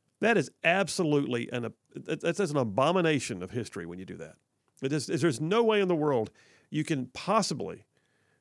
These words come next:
express that and keep a straight face. But they do. They try. Well, here's another piece, though. Disney, again, Disney, Disney Plus.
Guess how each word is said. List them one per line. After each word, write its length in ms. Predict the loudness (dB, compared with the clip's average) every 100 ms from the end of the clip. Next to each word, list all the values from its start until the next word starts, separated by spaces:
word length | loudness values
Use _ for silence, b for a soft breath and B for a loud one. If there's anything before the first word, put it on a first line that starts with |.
| _
express 600 | -6 -4 -2 2 2 2
that 320 | 2 2 0 -4
and 260 | -6 -6
keep 260 | -4 -4 -2
a 100 | -6
straight 460 | -6 -6 -4 -4
face. 400 | -2 -4 -4 -10
But 200 | -8 -4
they 120 | -2 0
do. 320 | 2 2 2
They 120 | 0
try. 420 | 2 2 2 0 b b b b b
Well, 120 | 2 4
here's 140 | 4
another 280 | 4 2 0
piece, 320 | 0 0 0
though. 260 | -2 -2 -2
Disney, 500 | 0 0 2 0 0
again, 520 | -2 -6 -8 -10 -12 -6
Disney, 300 | -4 -4 -6 -2
Disney 260 | -2 0
Plus. 580 | 0 0 0 -4 -8 -10